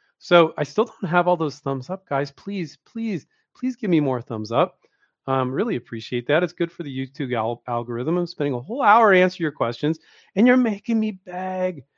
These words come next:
Don't do that. I'm just kidding, and kinda not. Um, Margie said, uh, "Hi, Andrew. I had a company respond that they do take outside submissions and asked me to send my proprietary idea." That's very bizarre wording,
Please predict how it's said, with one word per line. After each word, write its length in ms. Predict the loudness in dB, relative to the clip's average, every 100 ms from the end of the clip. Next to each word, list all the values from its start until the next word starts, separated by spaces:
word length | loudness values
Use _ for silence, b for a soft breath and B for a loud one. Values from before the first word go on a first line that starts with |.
| _ -8
Don't 200 | -8 -6
do 160 | -6
that. 320 | 0 0 -2 _ _ _ -2
I'm 160 | 0
just 220 | -2 -8 _
kidding, 240 | -20 -20 _ _ _ -8
and 260 | -6 -6
kinda 220 | -8 -8
not. 720 | -8 -14 -20 _ _ _ _ 4
Um, 380 | 6 6 4 -4 _ _ _ _ _ _ _
Margie 400 | 4 6 6 4
said, 420 | 0 6 6 6 4
uh, 420 | 6 8 8 6
"Hi, 200 | 6 6
Andrew. 300 | 6 6 6
I 80 | 6
had 80 |
a 60 | 4
company 340 | 2 -2 0
respond 500 | -2 -2 -2 2 4
that 120 | 2 0
they 160 | -2
do 240 | -2 -8 -6
take 260 | -4 0
outside 400 | 2 0 -2 -4
submissions 480 | -4 -6 -6 -6 -4
and 80 | -2
asked 240 | -2 -4
me 80 | -6
to 60 | -8
send 320 | -4 -4 -6 b b b b
my 240 | 0 2
proprietary 960 | 0 -6 -6 0 2 2 0 -2 0 -2
idea." 600 | -2 -4 -2 -2 -2 -4 _ _ _ -16
That's 180 | -16 -16 -14
very 240 | -2 0 0
bizarre 340 | -2 -4 -6
wording, 460 | -8 -10 -4 -4